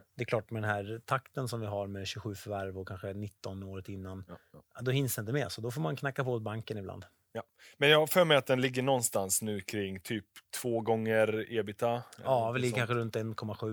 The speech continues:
Speaker 1: någonstans.
Speaker 2: En komma sju till och med, ja. Är det, eh, någon form av, eh, bra riktlinje, eller?
Speaker 1: Eh, men jag tycker det är ganska
Speaker 2: Ja.
Speaker 1: sund. Eh, vi har ju som mål att alltid hålla oss under, eh, två komma fem.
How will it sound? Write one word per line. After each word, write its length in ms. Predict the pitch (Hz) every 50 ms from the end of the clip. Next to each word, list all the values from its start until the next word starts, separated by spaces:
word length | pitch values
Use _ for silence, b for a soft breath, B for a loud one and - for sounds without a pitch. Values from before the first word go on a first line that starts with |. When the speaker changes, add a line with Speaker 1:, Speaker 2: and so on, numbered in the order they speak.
| 104 104
Speaker 1:
någonstans. 280 | 104 101 95 - 113 107
Speaker 2:
En 60 | 104
komma 180 | - 110 104
sju 160 | 98 - 113 104
till 180 | - 101 92
och 60 | 90
med, 100 | 87 - -
ja. 160 | - 92 - - _ _ b b b b b
Är 100 | 117 117
det, 400 | 117 143 151 143 139 135 127 123
eh, 460 | 123 123 120 120 120 117 117 117 117
någon 220 | 123 127 123 117
form 260 | - - 120 107 107
av, 260 | 107 104 104 98 104 104
eh, 160 | 104 104 104
bra 280 | 101 104 113 107 107
riktlinje, 580 | 107 101 - - 107 101 104 113 127 139 143 143
eller? 200 | 139 139 135 131 127 120 117 _ _ _ _ _ - -
Speaker 1:
Eh, 280 | 196 196 196 196 202
men 120 | 226 240 202
jag 120 | 180 170
tycker 180 | - 233 240 233
det 60 | 220
är 40 | 208
ganska 180 | 196 170 147
Speaker 2:
Ja. 140 | 165 - 120
Speaker 1:
sund. 320 | - 180 196 202 202 185
Eh, 200 | 202 - - 165 170 170
vi 80 | 160 160
har 120 | 151 170
ju 60 | 180 156
som 140 | - 170
mål 200 | 165 160 160 156
att 120 | 160 147 -
alltid 300 | 160 151 135 - 143 135
hålla 160 | 139 143 143
oss 100 | 131 -
under, 460 | 143 139 135 135 139 139 135 135 131
eh, 60 | 127
två 180 | 120 - 139 131
komma 200 | - - 127 113
fem. 340 | - 113 107 131 156 165